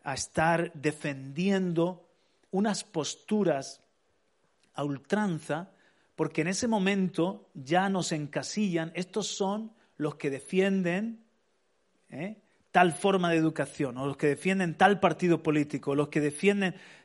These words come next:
tal i-, i-, ideología. Y ya inmediatamente no les podemos quizás predicar a, a lo, a, a ese otro grupo de personas,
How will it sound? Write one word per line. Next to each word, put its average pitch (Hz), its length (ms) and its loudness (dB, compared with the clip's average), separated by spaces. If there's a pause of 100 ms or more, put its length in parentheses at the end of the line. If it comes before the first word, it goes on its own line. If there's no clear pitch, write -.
(100)
tal 202 360 6
i-, 175 260 0
i-, 170 280 -2
ideología. 151 800 0 (360)
Y 160 140 -4
ya 226 180 2
inmediatamente 233 720 0
no 220 80 2
les 240 140 -2
podemos 226 320 0
quizás 220 320 0
predicar 214 640 -2 (140)
a, 180 100 2
a 185 260 2
lo, 180 220 2
a, 165 240 -2
a 175 120 2
ese 240 340 2
otro 233 340 4
grupo 240 320 4
de 190 80 2
personas, 185 540 -2